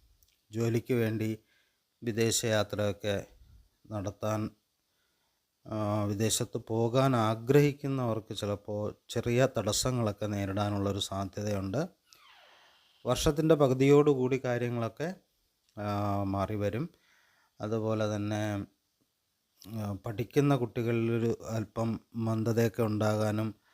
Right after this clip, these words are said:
ആ, പഠിക്കാതിരിക്കാനുമൊക്കെ, ആ, സാധ്യതയുണ്ട്. അപ്പോൾ അവരെയൊക്കെ ഒന്ന് ശ്രദ്ധിക്കണം. അതുപോലെ വിദേശത്ത് ഉപരിപഠനത്തിന് പോകുന്ന, ആ, കുട്ടികൾക്ക് അനുകൂലമായിട്ടുള്ളൊരു സമയമാണ്.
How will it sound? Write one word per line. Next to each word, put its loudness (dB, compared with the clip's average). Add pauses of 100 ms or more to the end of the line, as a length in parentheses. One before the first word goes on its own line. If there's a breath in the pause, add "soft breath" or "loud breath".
(460 soft breath)
ആ, 0 (100)
പഠിക്കാതിരിക്കാനുമൊക്കെ, 0 (140)
ആ, -2
സാധ്യതയുണ്ട്. 0
അപ്പോൾ -2
അവരെയൊക്കെ -2
ഒന്ന് -4
ശ്രദ്ധിക്കണം. -4 (600 soft breath)
അതുപോലെ 4
വിദേശത്ത് 2
ഉപരിപഠനത്തിന് 4
പോകുന്ന, 2 (540 loud breath)
ആ, 0
കുട്ടികൾക്ക് -2 (580)
അനുകൂലമായിട്ടുള്ളൊരു -2
സമയമാണ്. -2